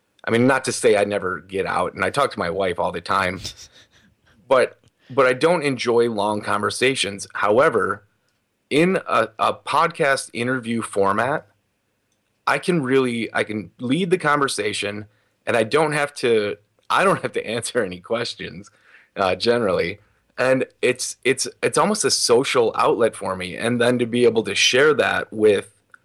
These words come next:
Speaker 1: a lot of other people, it, it adds a different dynamic to what, what feels like a private conversation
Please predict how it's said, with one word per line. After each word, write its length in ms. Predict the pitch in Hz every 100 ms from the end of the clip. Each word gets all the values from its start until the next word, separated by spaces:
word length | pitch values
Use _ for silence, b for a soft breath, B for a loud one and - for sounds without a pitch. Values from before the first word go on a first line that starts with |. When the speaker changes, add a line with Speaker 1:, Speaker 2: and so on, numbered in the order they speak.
| _ _ _ _
Speaker 1:
a 60 | 117
lot 280 | 127 123 139
of 80 | 127
other 200 | 110 95
people, 440 | 143 170 117 95
it, 260 | - 113 -
it 200 | 123 120
adds 200 | 131 131
a 60 |
different 300 | 120 123 117
dynamic 520 | 104 101 110 123 113 -
to 200 | 117 107
what, 320 | 104 107 - _ _ _
what 220 | 117 101
feels 220 | 190 185
like 100 | 151
a 60 | 123
private 340 | - 117 107
conversation 840 | - 104 101 123 127 117 101 101